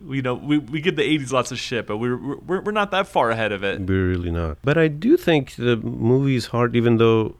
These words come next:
Speaker 2: you know, the writers were white, seemed to be in the right place. It didn't make any
Speaker 1: Hmm.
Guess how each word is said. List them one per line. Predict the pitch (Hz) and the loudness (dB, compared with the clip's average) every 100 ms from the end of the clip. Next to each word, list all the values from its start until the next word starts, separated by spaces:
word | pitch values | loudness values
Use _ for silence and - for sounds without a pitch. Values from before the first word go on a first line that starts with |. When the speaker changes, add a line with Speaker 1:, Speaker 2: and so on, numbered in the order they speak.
| - - - | -18 -20 -14
Speaker 2:
you | 120 110 | -2 2
know, | 90 87 95 | 2 0 -6
the | 104 | -6
writers | 90 90 90 95 90 | -2 0 2 0 0
were | 92 92 87 - | 0 0 0 -4
white, | - 98 98 92 - - - - - - | -8 -4 0 0 -2 -12 -20 -20 -20 -16
seemed | - 139 185 160 | 2 6 6 4
to | 139 | 2
be | 120 | 4
in | 113 | 6
the | 98 | 4
right | 92 92 87 | 4 2 0
place. | - 92 87 | -2 -2 0
It | 104 | 0
didn't | 127 139 131 | 0 2 4
make | 127 123 | 4 2
any | 120 123 117 | 2 4 2
Speaker 1:
Hmm. | 190 160 | 0 -6